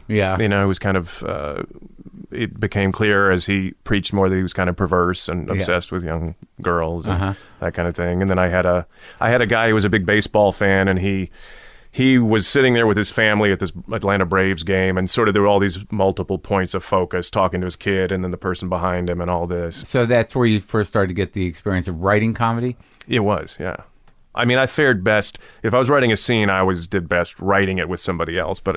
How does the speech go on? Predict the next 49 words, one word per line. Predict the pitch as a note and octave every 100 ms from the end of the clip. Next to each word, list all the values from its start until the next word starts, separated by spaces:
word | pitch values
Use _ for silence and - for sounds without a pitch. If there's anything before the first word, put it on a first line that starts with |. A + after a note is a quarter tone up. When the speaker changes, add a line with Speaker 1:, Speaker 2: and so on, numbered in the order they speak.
| -
Speaker 2:
then | -
obviously | - - -
I | -
could | -
write | D#2 C#2
monologues | E2 - - -
by | -
myself. | - - -
Speaker 1:
Were | A2
you | A2+
guys | A#2 A2 -
sitting | A2
around | A2 G2
watching | F2+ G2+ A2+ B2 A2+
Will | A#2+ A#2+ A#2
and | A2+
those | A2+
guys? | - A#2 A#2+ A2 - - - - -
Speaker 2:
Well, | C#3+ D3+ B2+
Will, | C#3 A#2+ F3+ A#3+ A#3+ - -
Will | - C#3 F#3 G#3+
and | D#3+
them | D3 D3 D3 B2+
got | B2+ B2 C3
on | B2+ B2 B2 B2+ B2 A#2 -
S | B2 - A#2+
N | G#2+
L. | G#2+ G#2 G2 -
I | A#2+
think | - A#3+
I | G3+
was, | C#3 C3 -
I | C#3+
think | - E4 C#4+
I |
was | E3+ B2
in | A#2
the | G#2
main | G#2 G2+ G2+
company | G2 G2 G2 F#2+
then, | F#2+ F#2+ F#2+
or | G2 A#2+
maybe | F3+ G3
I |
was | B2+
in | G#2
the |
Sunday | F2+ A2 G2
show, | F#2+ G2+ G2